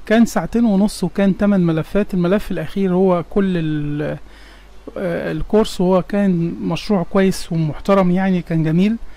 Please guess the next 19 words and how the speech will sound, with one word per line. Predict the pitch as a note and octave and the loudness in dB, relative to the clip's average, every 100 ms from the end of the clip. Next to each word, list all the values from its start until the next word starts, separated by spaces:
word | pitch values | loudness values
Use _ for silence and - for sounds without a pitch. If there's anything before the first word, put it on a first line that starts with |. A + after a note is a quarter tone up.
| - - - - | -14 -16 -14 -2
بعد | A#3 B3+ | 2 2
كده | A3 B3+ | 2 2
ال | A#3+ | 2
إس | A#3 - | 0 0
كيو | G#3+ A3 | 2 4
إل | |
Server | - A3+ A3 G#3 F#3+ | 4 4 4 2 0
كان | - E3+ | 0 2
تمن | G#3 G#3+ | 2 2
ساعات | F#3 F3 G3 | 2 2 2
وخمسة | F#3 G3 F#3 F#3+ | 0 0 2 0
وأربعين | E3 E3 G3 | 0 2 2
ملف. | F3 A3+ - | 2 0 -2
وبعد | G3+ C4+ G#3+ | 0 2 2
كده | B3+ A3+ | 0 0
قلنا | G#3 A3+ | 4 4
نخش | F#3+ G#3 - | 4 0 -2
في | F#3+ G3+ | -2 -2
ال-، | F3+ G3 E3+ D#3+ D#3 D#3+ D#3 D#3+ | -2 -4 -6 -4 -4 -2 -2 -4